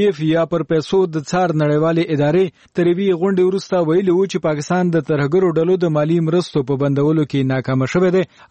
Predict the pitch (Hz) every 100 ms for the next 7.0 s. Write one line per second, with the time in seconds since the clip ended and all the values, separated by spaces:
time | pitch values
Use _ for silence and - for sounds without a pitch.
0 | 175 175 - 180 175 147 196 196 170 175
1 | - 170 165 151 151 175 180 165 160 190
2 | 175 175 165 156 147 165 156 143 147 165
3 | 151 139 156 180 170 180 175 - - 151
4 | 135 156 180 170 165 160 - 147 160 165
5 | 156 127 - 135 123 _ _ _ 180 190
6 | 208 196 226 208 - 196 220 214 185